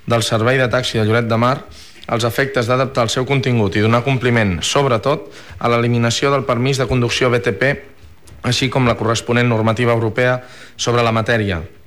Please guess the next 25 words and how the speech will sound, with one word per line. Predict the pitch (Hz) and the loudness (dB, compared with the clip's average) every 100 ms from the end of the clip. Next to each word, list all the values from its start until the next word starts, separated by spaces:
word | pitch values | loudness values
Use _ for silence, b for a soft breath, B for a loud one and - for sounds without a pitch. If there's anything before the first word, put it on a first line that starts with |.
| - - - - - B B B B B B | -20 -20 -20 -20 -20 B B B B B B
Atès | - 117 139 139 | -4 -2 0 0
allò | 135 | 0
establert | 135 - 127 135 135 | 0 -2 0 0 0
a | 123 | -2
l'article | 117 135 123 120 | -2 -2 -2 -2
quaranta-nou | 120 117 123 131 120 | 0 0 0 2 2
de | |
la | 117 | 2
Llei | 117 127 117 | 2 2 0
set | - 135 117 117 | 0 0 0 0
barra | 120 117 | 0 0
mil | 120 123 | 0 0
nou-cents | 120 127 117 | 0 0 0
vuitanta-cinc, | 113 113 110 110 - 127 104 | 0 0 0 -2 0 0 2
de | 104 110 | 2 2
dos | 110 | 2
d'abril, | 117 117 123 98 - - | 0 2 0 0 -4 -4
reguladora | 117 117 117 113 127 117 | 0 2 2 2 2 0
de | 107 | 0
les | 107 104 | -2 0
bases | 120 117 104 | 0 0 -2
de | 104 | -2
règim | 110 117 | 0 0
local, | 113 101 123 104 85 B B B B B - | 0 2 0 0 -4 B B B B B -6
així | 117 - | -4 -2